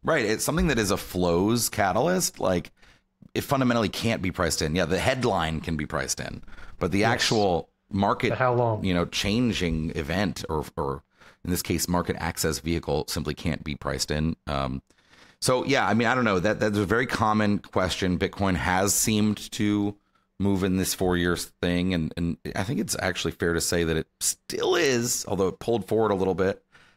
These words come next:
Speaker 1: Um, like, if you just look at the price chart, like, you can, you can make the case that there's this four-ish year cycle still. Um,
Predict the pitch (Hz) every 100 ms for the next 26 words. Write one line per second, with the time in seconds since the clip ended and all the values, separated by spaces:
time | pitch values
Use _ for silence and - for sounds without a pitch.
0 | _ - 92 90 95 101 117 127 139 80
1 | 101 120 101 85 - 110 117 - - 80
2 | 80 - 78 - 82 90 80 98 95 113
3 | 104 80 - 101 - 82 - 85 73 76
4 | 85 - - 78 - - _ _ _ _
5 | - 90 87 78 - 82 80 - 78 71
6 | 69 - 62 62 - - 80 76 69